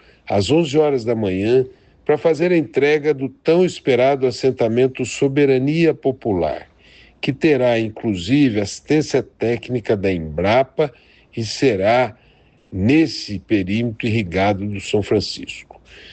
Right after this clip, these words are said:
São cem famílias que estão sendo assentadas nessa área, que vão produzir alimentos saudáveis pra alimentar o nosso povo. Muita fruta agroecológica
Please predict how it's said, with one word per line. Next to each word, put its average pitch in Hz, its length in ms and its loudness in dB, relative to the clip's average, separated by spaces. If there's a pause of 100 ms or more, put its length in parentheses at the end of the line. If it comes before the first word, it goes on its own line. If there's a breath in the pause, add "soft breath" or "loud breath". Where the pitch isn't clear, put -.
(120 loud breath)
São 123 200 0
cem 190 240 2
famílias 135 760 0
que - 80 -20
estão 135 260 -2
sendo 147 320 0
assentadas 127 680 0
nessa 131 280 2
área, 87 380 -2 (400 soft breath)
que 120 140 -4
vão 135 180 2
produzir 120 680 0 (280 soft breath)
alimentos 101 680 0
saudáveis 123 800 0
pra 131 160 -2
alimentar 123 580 0
o 127 80 0
nosso 127 380 -2
povo. 78 420 -2
Muita 113 680 0
fruta 135 560 -4
agroecológica 107 1160 0